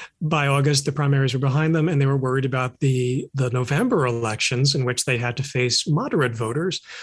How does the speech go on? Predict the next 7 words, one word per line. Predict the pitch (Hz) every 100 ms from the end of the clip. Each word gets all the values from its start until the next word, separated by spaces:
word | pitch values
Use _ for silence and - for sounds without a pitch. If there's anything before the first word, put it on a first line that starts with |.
| -
who | - 175
very | 147 190 180
much | 160 151 147
had | - - 165 156 139
turned | 151 139 123
against | 120 127 131 135 -
Nixon | 135 117 - 120